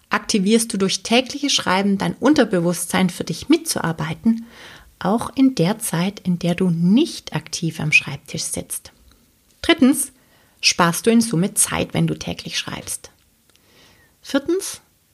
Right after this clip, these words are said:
ist es wie ein Training. Du übst dich darin, in wirklich jeder Verfassung schreiben zu können. Denn die fünfzehn Minuten am Tag wirst du dich doch noch motivieren können, oder?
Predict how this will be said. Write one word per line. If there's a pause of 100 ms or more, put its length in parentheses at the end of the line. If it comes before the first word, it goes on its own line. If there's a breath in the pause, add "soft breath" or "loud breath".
ist
es
wie
ein
Training. (1200 soft breath)
Du (680)
übst
dich
darin,
in
wirklich
jeder
Verfassung
schreiben
zu
können. (600)
Denn (320)
die
fünfzehn
Minuten
am
Tag
wirst
du
dich
doch
noch
motivieren
können,
oder?